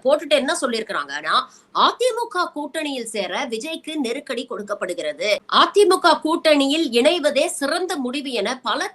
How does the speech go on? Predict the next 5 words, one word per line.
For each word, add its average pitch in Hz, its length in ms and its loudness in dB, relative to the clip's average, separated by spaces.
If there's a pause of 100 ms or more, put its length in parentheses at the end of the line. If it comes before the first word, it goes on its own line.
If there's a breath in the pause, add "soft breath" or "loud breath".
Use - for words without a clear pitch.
தரப்பிலிருந்தும் 220 680 -6 (340 soft breath)
தாவேகா 359 540 2
தலைவர் 226 400 -8
விஜய்க்கு 196 600 -6 (200 soft breath)
நெருக்கடி 302 600 -2